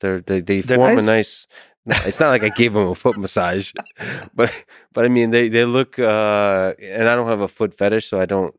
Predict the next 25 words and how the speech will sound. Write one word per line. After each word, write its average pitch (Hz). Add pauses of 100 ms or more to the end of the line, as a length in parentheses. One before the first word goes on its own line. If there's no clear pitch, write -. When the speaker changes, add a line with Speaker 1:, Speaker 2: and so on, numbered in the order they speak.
Speaker 1:
Uh, 92
I, 95
I'm 95
not 98
able 95
to 92 (140)
correctly 95
invest, 90 (160)
uh, 87 (380)
evaluate 95 (120)
another 92
man's 87
feet. - (220)
I 92
apologize 95
for 107
this, 110 (340)
but 107
they, 107
uh, 95
they 98
don't 117
look 101
fucked 85
up. 87